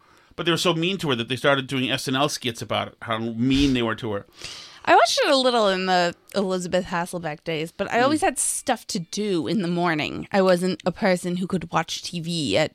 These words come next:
Speaker 2: what even, what time
Speaker 1: Well,
Speaker 2: is The View
Speaker 1: I don't
Speaker 2: even
Speaker 1: know.
Speaker 2: on? Like ten A M or
Speaker 1: I don't
Speaker 2: something?
Speaker 1: know.
Speaker 2: I don't know.
Speaker 1: But they are dumbs, but, uh, you know, who,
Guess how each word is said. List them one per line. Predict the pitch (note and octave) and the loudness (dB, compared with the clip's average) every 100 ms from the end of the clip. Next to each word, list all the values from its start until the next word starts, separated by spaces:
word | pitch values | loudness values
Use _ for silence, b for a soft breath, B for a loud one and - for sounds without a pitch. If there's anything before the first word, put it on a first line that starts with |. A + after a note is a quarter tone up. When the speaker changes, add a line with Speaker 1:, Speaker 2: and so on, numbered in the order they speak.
| _ | _
Speaker 2:
what | F#3 G3+ | -2 0
even, | A3+ A3 | 0 -2
what | G#3 C#4 | 0 2
time | - F4+ F#4+ | 6 6 6
Speaker 1:
Well, | |
Speaker 2:
is | E4 | 2
The | C4 | 0
View | C4 B3 | 2 2
Speaker 1:
I | |
don't | A3+ | 2
Speaker 2:
even | G3 | 2
Speaker 1:
know. | F#3+ | 6
Speaker 2:
on? | F#3+ A2 | 6 4
Like | A2 E3+ | 2 0
ten | - G3+ | 0 2
A | F#3+ F3 | 4 4
M | F3 F#3+ | 4 4
or | |
Speaker 1:
I | E3+ | 6
don't | E3 | 8
Speaker 2:
something? | D#3 C3+ | 8 8
Speaker 1:
know. | |
Speaker 2:
I | G#3+ | 6
don't | G#3 | 4
know. | F#3+ - - - F3+ | 2 0 -8 -14 -2
Speaker 1:
But | G3+ | 4
they | A3 | 8
are | A3+ G3 | 10 10
dumbs, | E3 C#3 A2 - | 8 6 4 -4
but, | B2 C3+ C3 | -2 0 4
uh, | C3+ B2 B2 | 6 8 6
you | C#3 | 4
know, | A#2 | 2
who, | - A#2+ A#2 | 0 -6 -10